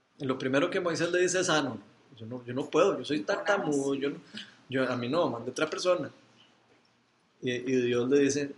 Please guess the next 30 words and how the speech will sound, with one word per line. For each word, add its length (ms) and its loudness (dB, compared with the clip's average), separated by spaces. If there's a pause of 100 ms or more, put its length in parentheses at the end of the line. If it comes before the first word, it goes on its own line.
(100)
"No, 100 -16 (640)
es 120 -16
usted, 360 -4 (800)
y 100 -6
usted 220 -8
es 60 -6
lo 120 -8
que, 120 -12
el 340 -10
que 100 -14
va 80 -6
a 20 -10
hacer". 220 -6
Entonces, 300 -6 (320)
es 100 -2
muy 140 2
lindo 320 2
porque 320 2
eso 140 0
es 80 -4
el, 140 0
ese 380 -4
es 60 -10
el 100 -6
ejemplo 260 -10
de 60 -10
nuestras 320 -8
vidas, 380 -8 (100)
de 120 -2
todos. 480 -2